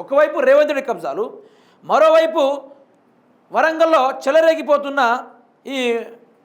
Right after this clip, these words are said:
చెలరేగిపోతున్న కాంగ్రెస్ ఎమ్మెల్యేల కబ్జాలు. అయితే ఈ కబ్జా వెనకాల ఎవరు ఉన్నారు? ఆ యొక్క టీఎన్జీఓఎస్ యొక్క భూములను వాళ్ళ కోసం కేటాయించిన భూమి ఏదైతే ఉందో, కొందరు ఎంప్లాయీస్ వాళ్ళకు కేటాయించిన భూమి, ఆ రెండు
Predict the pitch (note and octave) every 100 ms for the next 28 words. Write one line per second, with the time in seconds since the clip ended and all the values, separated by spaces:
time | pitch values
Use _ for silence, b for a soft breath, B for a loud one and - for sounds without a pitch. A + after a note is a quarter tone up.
0 | _ _ _ _ _ _ _ - B3+ D#4+
1 | E4 D4+ D4+ D4+ D4+ C4 B3+ D4+ D#4+ D4+
2 | D4+ C#4 C4+ C4+ B3 A#3 - - - B3
3 | F#3 F#3 - - _ _ _ - C4+ D#4
4 | B3+ A#3 - C4+ C#4 F4+ E4+ E4+ D#4+ D4
5 | A#3+ A3+ G#3 C3+ - - _ _ _ -
6 | C#4 D4 D4 D4 D4+ D#4+ D#4+ D4 D#4 D#4
7 | D4+ - - _ - A#3+ C4+ B3+ A#3+ B3
8 | - D3+ A3+ D4+ D#4+ C#4+ G#3+ - - -
9 | A3 C4+ D4+ D4+ C#4+ C#4+ A#3 C4 C#4 C4
10 | B3 A3 G3+ A#3 A3 A3+ G#3+ G3+ G#3+ A3
11 | G#3 G3+ G3 G#3 G3 G3 G3 F#3+ A3+ -
12 | B B G#3+ B3 B3 A3+ A3 F#3 A#3 A3+
13 | A3 F#3 G3 A3+